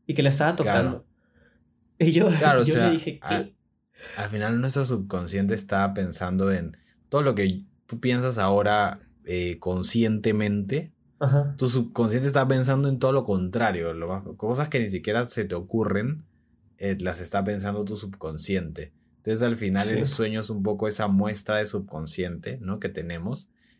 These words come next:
Speaker 2: Es el momento en el que el subconsciente toma el poder, ¿no?
Speaker 1: Claro.
Speaker 2: Y,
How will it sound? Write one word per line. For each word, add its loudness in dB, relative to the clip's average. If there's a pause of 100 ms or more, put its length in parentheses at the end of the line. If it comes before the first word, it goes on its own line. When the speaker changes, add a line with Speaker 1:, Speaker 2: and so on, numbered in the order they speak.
(100)
Speaker 2:
Es -2
el 2
momento 0
en 0
el -2
que -4
el -2
subconsciente -4
toma -2
el 0
poder, -2 (420)
¿no? -4
Speaker 1:
Claro. 4 (100)
Speaker 2:
Y, -10